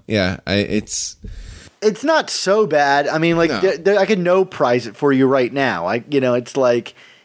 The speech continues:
Speaker 2: you know, he was caught unaware. He was emotionally overwhelmed. He was already w-, in a weakened state. There's, like, you know, there's a, like, there's a number of things. Like, you know, Cray Jew is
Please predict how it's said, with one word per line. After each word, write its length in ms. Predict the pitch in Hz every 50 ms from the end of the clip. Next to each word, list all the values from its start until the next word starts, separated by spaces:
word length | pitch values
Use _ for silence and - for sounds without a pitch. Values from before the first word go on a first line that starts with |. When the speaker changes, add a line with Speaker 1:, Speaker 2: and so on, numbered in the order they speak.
| _ _ -
Speaker 2:
you 120 | 147 156
know, 80 | 139 135
he 100 | 139 139
was 120 | 135 -
caught 360 | - - - 170 165 160 143
unaware. 720 | 143 135 135 143 170 196 240 254 240 226 220 214 208 202
He 80 | 190 175
was 160 | 156 143 139
emotionally 580 | 156 151 156 151 160 151 - - 143 143 143 139
overwhelmed. 720 | 135 131 123 143 156 156 190 220 214 208 208 202 202 190
He 60 | 170 147
was 120 | 135 135
already 260 | 160 165 156 147 135
w-, 220 | 131 123 127 170 165
in 60 | 147
a 40 | 135
weakened 520 | 127 151 170 165 156 - 156 139 135 131
state. 540 | - - - - 196 190 190 185 180 - - -
There's, 340 | 139 165 160 160 139 120 156
like, 340 | 151 147 147 131 - - 160
you 120 | 165 160
know, 160 | 143 127 127
there's 160 | 139 151 139 151
a, 100 | 165 - -
like, 240 | 160 143 - - - - - - - - -
there's 140 | - 170 160
a 60 | 180
number 360 | 185 190 214 208 190 175 170
of 100 | 160 151
things. 440 | - - 180 160 131 113 104 107 98
Like, 220 | 123 123 120 107 117
you 80 | 123
know, 220 | 120 117 120 120 117
Cray 300 | - - 180 185 185 170
Jew 320 | 147 165 180 180 175 170
is 240 | 165 139 117 -